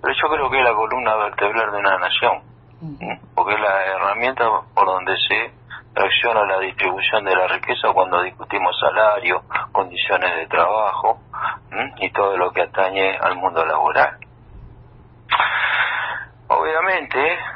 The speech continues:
Speaker 1: obviamente, nos dijeron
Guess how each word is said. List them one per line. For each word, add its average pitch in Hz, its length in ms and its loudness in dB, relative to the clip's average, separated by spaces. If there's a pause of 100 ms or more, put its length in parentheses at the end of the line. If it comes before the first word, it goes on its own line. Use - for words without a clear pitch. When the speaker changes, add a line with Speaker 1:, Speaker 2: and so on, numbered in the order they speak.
(140)
Speaker 1:
obviamente, 127 880 0 (2500)
nos 104 360 0
dijeron 131 580 -2